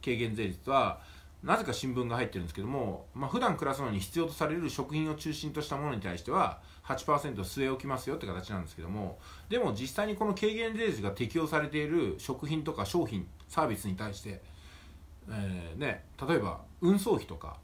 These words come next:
原材料費とか、トレイとか、パックとか、あー、その他の梱包材とかね、その他のものって結局は十パーセントかけられてるんで、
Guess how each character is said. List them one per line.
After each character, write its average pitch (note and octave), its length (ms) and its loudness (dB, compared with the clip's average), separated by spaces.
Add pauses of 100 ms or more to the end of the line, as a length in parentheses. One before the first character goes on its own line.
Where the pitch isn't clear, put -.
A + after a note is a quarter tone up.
(120)
原 F3+ 180 6
材 G3 140 4
料 F3 80 6
費 G#2 120 -2
と F2+ 80 -6
か、 D2+ 200 -10 (200)
ト D3 120 2
レ F#3+ 160 8
イ - 40 -4
と - 100 -8
か、 D#2 260 -6
パ F3 100 2
ッ F3+ 60 2
ク - 140 -12
と G#2 120 -4
か、 D#2+ 220 -8 (160)
あ F2+ 240 -6
ー、 - 20 -8
そ - 80 4
の G3+ 80 6
他 E3+ 220 4
の A#2 260 0 (320)
梱 F#3+ 240 6
包 F3+ 140 6
材 D#3+ 180 4
と D3+ 60 -4
か D#2+ 120 -2
ね、 F2 140 -6 (540)
そ B3 100 4
の D4+ 60 6
他 C#4 200 4
の A#2+ 60 4
も G#2 120 2
の G2+ 60 2
っ - 20 -2
て G2+ 180 -4
結 A3 240 -2
局 C#4 240 0
は D#3 380 8
十 C3 120 -2
パ B3 220 4
ー C4 60 4
セ C#4+ 100 -4
ン A3 80 -2
ト C3 100 0
か A2+ 140 -4
け C#3+ 80 0
ら D3 100 6
れ G#2+ 80 2
て G2 100 -4
る F2+ 100 -2
ん E2+ 100 -4
で、 F#2 320 0